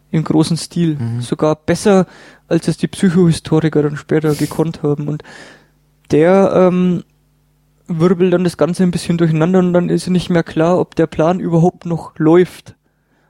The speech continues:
Speaker 1: Also ob alles nur noch, ob alles noch according to plan ist, das
Speaker 2: Ja,
Speaker 1: weiß man
Speaker 2: ja.
Speaker 1: nicht. Und teilweise ist es auch so, dass dieser Harry Seldon dann auftaucht, ähm,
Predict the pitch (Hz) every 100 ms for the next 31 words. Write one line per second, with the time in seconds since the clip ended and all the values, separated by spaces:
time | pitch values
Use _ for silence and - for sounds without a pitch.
0 | _ 156 156 135 _ _ - - _ _
1 | - 180 160 170 165 160 - - 165 -
2 | 175 175 175 - - 175 170 165 156 -
3 | 156 156 165 151 - 147 110 151 107 113
4 | 143 - _ - - - - _ - 165
5 | 160 185 202 185 196 190 160 170 - 185
6 | 185 - 156 165 160 - _ _ 165 170
7 | - 165 180 185 165 - 208 - - 147
8 | 160 - - _ _ _ _ _ _ _
9 | _ _ - - 151 160